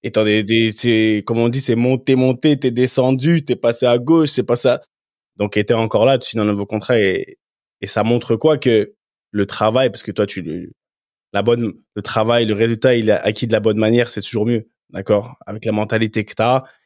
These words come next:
et c'est un, et t'es un, comme Ludo, ça peut être un exemple, t'es un exemple pour tous nos petits qui jouent au foot ou nos actuels joueurs de foot,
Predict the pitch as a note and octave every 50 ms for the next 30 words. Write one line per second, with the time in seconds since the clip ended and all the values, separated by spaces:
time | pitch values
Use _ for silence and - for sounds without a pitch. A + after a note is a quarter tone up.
0 | _ _ - G#2+ - - G2 G2+ G2+ - - G#2 - G#2 G2+ G2+ F2 F#2 - -
1 | C3 C3+ C3 C3 B2+ C#3 B2 - - A2 - A2 G#2 - G2 G2 G2 G2 A#2+ C3
2 | C3+ C3 _ _ _ _ _ _ - G2 F#2+ F#2+ G2 G#2 G#2+ G#2+ A#2+ A#2 A2 -
3 | G2 - _ - B2+ B2+ B2+ B2 B2 A#2+ A2+ G#2 - B2 B2 A2+ - - - C3
4 | A#2 - - A2+ G#2+ G#2 G#2 A2+ A2+ G#2 - - A#2+ A2+ A2+ G#2+ A2 G#2+ G#2+ G#2
5 | G2+ G2+ G2 - - - A#2 G#2+ G2+ G2 G#2 G#2 G#2+ G2+ G#2 G2+ G2+ G2 - C#3+
6 | C#3+ C#3+ C#3+